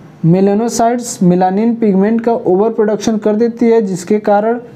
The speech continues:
शरीर पर ब्लैक moulds या तिल देखने को मिल जाते हैं।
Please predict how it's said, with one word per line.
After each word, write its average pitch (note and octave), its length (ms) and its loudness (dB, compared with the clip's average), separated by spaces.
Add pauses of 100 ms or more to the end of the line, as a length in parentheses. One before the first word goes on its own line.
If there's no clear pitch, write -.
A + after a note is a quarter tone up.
(120)
शरीर G#3 380 0
पर A3+ 160 0
ब्लैक F3+ 420 0
moulds G#3+ 340 0
या F#3+ 120 2
तिल A3+ 360 0 (320)
देखने F#3 340 0
को G#3+ 140 -2
मिल G3+ 240 2
जाते A3+ 300 0
हैं। B3 240 -2